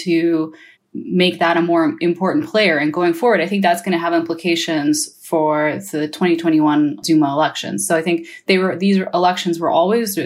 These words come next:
going to be sort of interesting, but now they're going to be, I don't know if I can say, like, super interesting, because the, the members of the Duma are gonna have real control over appointment of ministers, approval of ministers, you know, the makeup of the government, essentially.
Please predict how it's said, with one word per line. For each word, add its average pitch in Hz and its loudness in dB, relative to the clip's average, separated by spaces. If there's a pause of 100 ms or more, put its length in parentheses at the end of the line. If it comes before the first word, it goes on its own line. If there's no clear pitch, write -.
(180)
going 190 2
to 196 0
be 196 4
sort 156 -2
of 151 -4
interesting, 269 0
but 180 -2
now 175 2
they're 170 -2
going 156 2
to 165 -6
be, 156 -2 (460)
I - -4
don't 143 2
know 135 -2
if 139 -4
I 139 2
can 147 -2
say, 147 -6
like, 135 -6
super 196 0
interesting, 151 0 (300)
because 185 0
the, 170 0 (200)
the 156 2
members 196 2
of 180 2
the 170 -2
Duma 175 0
are 156 0
gonna 156 0
have 156 -2
real 180 2
control 165 0
over 151 -2
appointment 156 2
of 143 -2
ministers, 165 0
approval 156 -4
of 147 -8
ministers, 147 0
you 156 0
know, 147 -2
the 156 0
makeup 165 2
of 151 -6
the 156 -6
government, 165 -2
essentially. - -8